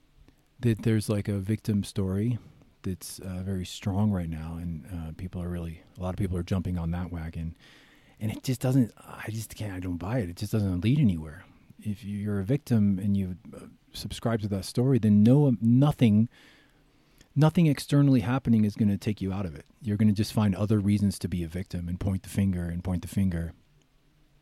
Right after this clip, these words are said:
And, uh, so, yeah, I think this journey and covid, all this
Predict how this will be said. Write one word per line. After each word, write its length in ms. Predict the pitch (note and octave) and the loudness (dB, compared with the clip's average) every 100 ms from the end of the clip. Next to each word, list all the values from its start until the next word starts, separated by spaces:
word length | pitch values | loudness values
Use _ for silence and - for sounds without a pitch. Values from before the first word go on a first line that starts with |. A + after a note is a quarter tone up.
| _ _ - - _ _ _ _ _ _ _ _ _ _ - | _ _ -20 -20 _ _ _ _ _ _ _ _ _ _ 2
And, 420 | C3 A#2 A#2 A2 | 4 4 4 2
uh, 380 | A2 G#2+ G#2 G#2 - - - - - - _ _ _ _ _ _ _ _ _ _ _ _ _ _ _ _ _ | -2 -2 -4 -8 -12 -18 -20 -20 -20 -20 _ _ _ _ _ _ _ _ _ _ _ _ _ _ _ _ _
so, 320 | - B2 A2 | -2 2 2
yeah, 280 | G2+ A#2 A#2+ | 2 -2 -2
I 100 | F#2+ | -4
think 220 | - F#2+ | -4 -4
this 160 | F2+ - | -4 -6
journey 500 | - F#2+ G2 F#2+ F2+ | -2 2 4 2 0
and 280 | E2+ E2+ - _ - - - - - | -4 -8 -16 _ -20 -20 -20 -20 -14
covid, 440 | F2 F2+ F2+ F2 | -10 -8 -8 -8
all 140 | E2 E2+ | -8 -8
this 380 | E2+ - - | -8 -10 -18